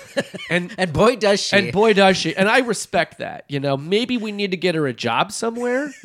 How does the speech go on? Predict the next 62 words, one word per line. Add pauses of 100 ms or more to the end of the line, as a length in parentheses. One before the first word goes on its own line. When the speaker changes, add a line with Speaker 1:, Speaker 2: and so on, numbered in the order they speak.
(140)
Speaker 2:
<laughs>
Maybe
that
is
on
Helene's
problem,
is
that
she
needs
a
job.
Speaker 1:
She
just,
yeah,
she
just
needs
something
to
do.
Speaker 2:
<laughs>
Right. (280)
Speaker 1:
We
gotta
channel
it.
And
I, (100)
honestly,
I
was
gonna
recommend
creative
outlet
stuff, (360)
uh,
which
I
do
think
is
something
that
would
be
healthy
for
her.
And
honestly,
I
think
she
could
be
good
at
a
creative